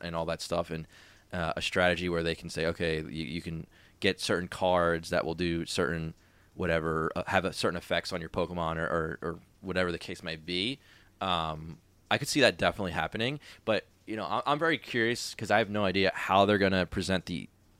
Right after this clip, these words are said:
artwork and the actual style of the cards. Um, I know it's con-, it's a considered a main series set, a Sword and Shield set.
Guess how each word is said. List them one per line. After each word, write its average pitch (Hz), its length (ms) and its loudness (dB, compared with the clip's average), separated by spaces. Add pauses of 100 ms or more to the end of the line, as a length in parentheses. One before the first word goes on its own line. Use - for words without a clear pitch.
artwork 92 480 0
and 82 100 -4
the 82 100 -2
actual 85 500 -2
style - 540 -2
of 87 180 -8
the 82 80 -10
cards. 95 580 -6 (540)
Um, 82 480 -4 (560)
I 101 60 -2
know 123 160 -2
it's - 220 -4
con-, 110 120 -10 (140)
it's 107 160 -6
a 110 40 -10
considered 131 460 0
a 98 60 0
main 98 480 0
series 92 460 -4
set, - 400 0 (200)
a 95 80 -8
Sword 95 260 -6
and 92 80 -10
Shield 90 260 -6
set. 98 360 0